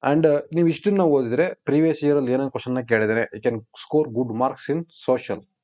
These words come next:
ಇತಿಹಾಸದಲ್ಲಿ ಒಳ್ಳೆ ಮಾರ್ಕ್ಸ್ ನ ಸ್ಕೋರ್ ಮಾಡ್ಬೋದು. ನೋಡಿ, next chapter is ಸ್ವತಂತ್ರೋತ್ತರ ಭಾರತ. ಸ್ವತಂತ್ರೋತ್ತರ ಭಾರತ. ಇದರಲ್ಲಿ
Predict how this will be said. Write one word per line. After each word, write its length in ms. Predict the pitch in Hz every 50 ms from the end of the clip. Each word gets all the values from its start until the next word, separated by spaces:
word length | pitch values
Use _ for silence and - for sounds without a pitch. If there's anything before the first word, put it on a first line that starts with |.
| _ _ _ _ _ _
ಇತಿಹಾಸದಲ್ಲಿ 480 | - 120 120 139 131 113 120 123 123 131
ಒಳ್ಳೆ 180 | 120 113 120 120
ಮಾರ್ಕ್ಸ್ 260 | 110 107 107 - -
ನ 40 | 127
ಸ್ಕೋರ್ 240 | - - 113 107
ಮಾಡ್ಬೋದು. 420 | 107 104 98 87 82 82 78 - - _ _ _ _ _ _ _ _ -
ನೋಡಿ, 180 | 165 165 135 120 127 - _ - - - - - - _ _ _ _ _
next 180 | 147 151 - -
chapter 220 | 208 185 156 -
is 160 | 120 110 131 127 - - - _ _ _ _ _ _ _ _ _ _ _ -
ಸ್ವತಂತ್ರೋತ್ತರ 540 | 143 165 196 196 190 185 165 160 - 147 139 123 107 - - _ - _ _ _ 107
ಭಾರತ. 360 | 101 107 123 123 110 101 - 110
ಸ್ವತಂತ್ರೋತ್ತರ 680 | 104 95 90 - 113 123 135 135 131 131 123 - 135
ಭಾರತ. 320 | 123 113 107 104 98 - - 107 - - _ _ _ _ _ _ _ _ _
ಇದರಲ್ಲಿ 580 | - 156 185 190 139 104 95 101 127 151 165 _